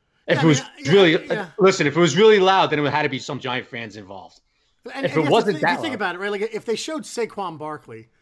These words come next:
Speaker 2: fans would cheer because even if you're a Dallas fan, I don't think you're gonna boo Saquon at a Yankee game. I, I just, I don't know.
Speaker 1: Not in New York.
Speaker 2: Right.
Speaker 1: Right?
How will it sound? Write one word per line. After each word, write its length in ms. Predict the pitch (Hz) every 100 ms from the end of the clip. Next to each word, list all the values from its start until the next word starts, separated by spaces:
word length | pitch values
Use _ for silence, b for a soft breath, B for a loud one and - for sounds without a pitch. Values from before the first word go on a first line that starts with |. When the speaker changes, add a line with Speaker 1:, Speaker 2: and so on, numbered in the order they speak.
| _
Speaker 2:
fans 360 | _ 233 226 160
would 120 | 180
cheer 360 | - 269 220 165
because 360 | 160 185 160
even 180 | 269 254
if 120 | 226
you're 160 | 208 175
a 60 | 151
Dallas 360 | 214 214 185
fan, 380 | - 135 131 127 _ _ _ _ _
I 60 | 269
don't 160 | 311
think 140 | 294 220
you're 80 | 208
gonna 180 | 196
boo 480 | 156 117 196 196 180
Saquon 720 | - - 175 - 156 139 139 147
at 140 | 151 139
a 100 | 139 156
Yankee 360 | 139 143 131 127
game. 240 | 117 107
I, 100 | 156 180
I 60 |
just, 200 | 180 - _ _ -
I 80 | 196
don't 120 | 175
know. 180 | 139 95 -
Speaker 1:
Not 260 | 180 254 320
in 100 | 190
New 80 |
York. 480 | 160 156 381 285 - -
Speaker 2:
Right. 240 | 170 104 _ _ _ _ _ _ _ _ _ _ -
Speaker 1:
Right? 260 | 160 285